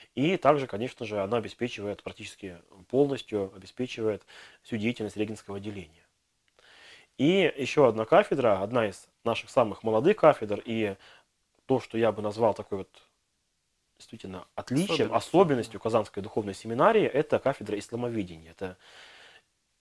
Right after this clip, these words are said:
Speaker 1: мы являемся единственной кафедрой, единственной семинарией в Русской Православной Церкви, в которой есть кафедра исламоведения.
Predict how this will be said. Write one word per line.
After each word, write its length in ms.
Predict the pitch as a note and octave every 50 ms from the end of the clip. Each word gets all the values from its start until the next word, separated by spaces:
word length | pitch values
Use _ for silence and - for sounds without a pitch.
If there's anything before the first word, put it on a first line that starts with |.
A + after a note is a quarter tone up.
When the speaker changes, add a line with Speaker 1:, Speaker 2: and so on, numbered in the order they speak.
| _ _
Speaker 1:
мы 140 | B2+ C#3 C3+
являемся 500 | A#2+ C3 C3 B2+ C3+ C3 A#2+ - - A#2+
единственной 560 | A#2 C3 B2+ - - - G2+ G2+ F#2 F#2 G#2
кафедрой, 580 | - - B2 C#3 - - G3 G3 G3+ G#3+ A3 -
единственной 380 | - C#3 D#3 - - B2+ A2+ A2
семинарией 560 | - - B2+ C3+ C#3 C#3 A#2 G#2+ G2+ F#2 F#2+
в 60 | G2 A2+
Русской 220 | A#2+ - - G#2
Православной 480 | - G#2+ G#2 G#2 - - A2 G#2 G#2+ -
Церкви, 320 | - F3+ A3+ A#3+ - G#3
в 80 | - -
которой 520 | - G2+ - C3+ E3+ G3+ G3+ G3 F#3+ F3+ - - - - - _ _
есть 220 | G2+ A#2+ D#3 D#3 -
кафедра 440 | - A#2+ C3+ - C3 A#2+ A#2 G#2+
исламоведения. 1040 | G#2 - - A2+ A#2+ A#2+ A#2 G#2+ G#2+ A#2 B2 G#2 G2+ G#2 F#2+ G2+ A2 A2+ G2 E2+ D#2